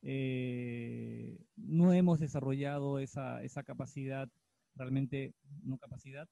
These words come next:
sino esta <laughs> capacidad, en este caso, de poder conectarnos con nosotros mismos.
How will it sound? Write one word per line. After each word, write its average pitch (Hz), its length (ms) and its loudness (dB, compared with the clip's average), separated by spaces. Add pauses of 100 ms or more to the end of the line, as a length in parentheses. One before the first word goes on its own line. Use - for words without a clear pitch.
sino 120 260 -8 (180)
esta 123 440 -18
<laughs> 131 200 0
capacidad, 135 420 -6
en 123 140 -4
este 123 180 -6
caso, 131 380 -2 (360)
de 127 160 -2
poder 131 240 4
conectarnos 131 600 2
con 120 160 4
nosotros 117 340 -2
mismos. 123 340 4